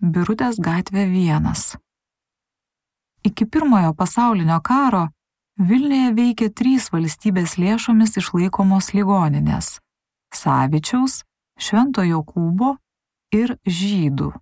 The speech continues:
Nemokamą pagalbą miesto gyventojams teikė dvi arkliais traukiamas karietas ir porą medicininių krepšių turinti greitosios medicinos pagalbos stotis.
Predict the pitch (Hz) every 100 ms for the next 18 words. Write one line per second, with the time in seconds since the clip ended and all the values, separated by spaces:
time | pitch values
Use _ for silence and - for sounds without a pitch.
0 | _ _ _ _ _ - 175 175 220 254
1 | 185 170 160 170 202 220 185 165 185 208
2 | - 165 160 208 262 262 170 160 151 -
3 | 175 170 170 160 170 226 - 160 - 175
4 | 185 - 170 175 175 175 160 151 160 151
5 | 151 - 202 220 _ _ _ - 180 -
6 | 247 202 160 156 151 156 180 185 175 165
7 | - 151 151 - 208 240 - 254 247 226
8 | 220 220 - _ _ _ 175 165 156 170
9 | 202 214 190 - 160 151 151 190 185 -
10 | - 147 147 151 156 156 - 147 - -
11 | - -